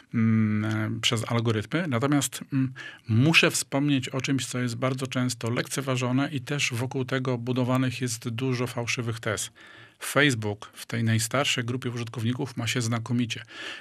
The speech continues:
Jeżeli dzisiaj jest osoba, która przechodzi inicjację cyfrową, czyli zaczyna oswajać się z mediami społecznościowymi,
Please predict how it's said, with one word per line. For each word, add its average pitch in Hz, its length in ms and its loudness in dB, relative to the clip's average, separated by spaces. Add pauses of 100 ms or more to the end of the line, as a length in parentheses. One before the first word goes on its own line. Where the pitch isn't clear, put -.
Jeżeli 143 340 2
dzisiaj 135 400 0
jest 143 200 -4
osoba, 135 380 -2
która 123 640 -2 (520)
przechodzi 165 560 0
inicjację 139 560 0
cyfrową, 110 580 -4
czyli 110 160 -2
zaczyna 127 560 0
oswajać 131 540 -2
się 104 280 -2 (320)
z 113 100 -2
mediami 117 400 4
społecznościowymi, 113 880 -4